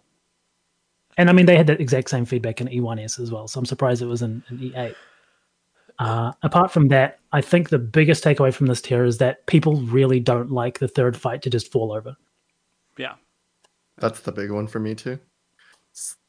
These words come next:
Speaker 3: the second and third fight, I think people complain about both of them a lot.
Speaker 2: Yeah.
Speaker 3: So I think they're gonna, well, I mean, they, they're, like, already on record that saying that the second fight's gonna be, like, the same as usual, so,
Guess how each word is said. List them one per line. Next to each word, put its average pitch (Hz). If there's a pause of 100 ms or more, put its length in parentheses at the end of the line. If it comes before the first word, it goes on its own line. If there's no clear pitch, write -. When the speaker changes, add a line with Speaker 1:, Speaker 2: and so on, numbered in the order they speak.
(320)
Speaker 3:
the 120
second 160
and 127
third 117
fight, 104
I 104
think 104 (220)
people -
complain 104
about 101
both 104
of 110
them 110
a 110
lot. 113 (880)
Speaker 2:
Yeah. 120 (260)
Speaker 3:
So -
I 101
think 104
they're 107
gonna, 98 (340)
well, - (180)
I -
mean, 123
they, 131
they're, 147
like, 175
already 110
on 104
record 101
that 101
saying 101
that 101
the 107
second 110
fight's 110
gonna 120
be, 113
like, 113
the 123
same 113
as 117
usual, 123
so, 117